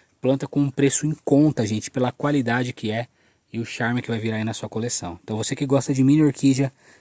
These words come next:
de oncidium ou de planta perfumada, oncidium twinkle, no caso esse exemplar aqui é vermelha, tá disponível aí pra você levar pra sua casa. Clica lá e garante a sua. Pessoal,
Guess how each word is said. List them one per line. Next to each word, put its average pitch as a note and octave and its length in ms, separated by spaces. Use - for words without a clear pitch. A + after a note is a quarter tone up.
de A#2 140
oncidium C3+ 600
ou D3+ 160
de D3 100
planta C#3 320
perfumada, C3+ 720
oncidium C3 400
twinkle, C#3 460
no B2+ 100
caso C3+ 200
esse C3 140
exemplar A#2+ 340
aqui A#2 160
é A#2+ 60
vermelha, C3 560
tá A#2 120
disponível A2+ 540
aí A2 60
pra A2+ 120
você A2 200
levar A2 220
pra A#2 120
sua - 160
casa. - 340
Clica C#3+ 280
lá A#2+ 140
e C3 40
garante C3 300
a D#3+ 40
sua. F#2 240
Pessoal, D#3+ 260